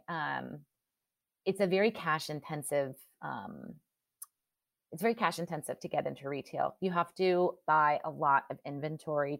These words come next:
to ensure that you don't, um, you know, miss any shipments, um, which generally you will get fined for, um, if you don't deliver, um, a P O on time and in full. Most retailers do fine you for that. So it is,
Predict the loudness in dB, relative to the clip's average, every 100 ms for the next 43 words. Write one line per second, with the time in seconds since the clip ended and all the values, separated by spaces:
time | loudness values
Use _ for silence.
0 | -8 -10 -10 -10 -6 2 2 4 0 0
1 | 0 0 0 -4 _ _ _ _ _ _
2 | -4 -2 -4 -6 -12 _ _ _ _ _
3 | _ _ _ 0 4 4 2 0 0 0
4 | 0 0 -2 -4 -8 -8 -8 -4 -2 -2
5 | -4 0 0 0 -8 0 2 4 4 4
6 | 2 0 2 0 0 -2 -2 -4 -2 -2
7 | -6 -12 _ -6 -4 -2 -4 -4 -2 -2
8 | 0 0 2 2 6 8 8 6 4 2
9 | -4 -4 4 8 8 6 2 0 0 -2
10 | 2 4 4 4 -4 -4 -6 -4 -4 -2
11 | -4 -4 -4 -4 -8 -6 -4 -6 _ _
12 | _ _ _ 2 6 8 8 6 6 4
13 | 2